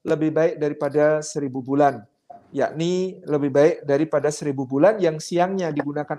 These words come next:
untuk berpuasa dan malamnya digunakan untuk melaksanakan qiyamul lail semalam penuh.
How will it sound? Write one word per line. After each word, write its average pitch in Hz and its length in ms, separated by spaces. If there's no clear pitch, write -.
untuk 139 220
berpuasa 139 840
dan 151 240
malamnya 147 480
digunakan 135 480
untuk 143 400
melaksanakan 135 720
qiyamul 135 320
lail 156 240
semalam 131 480
penuh. 151 400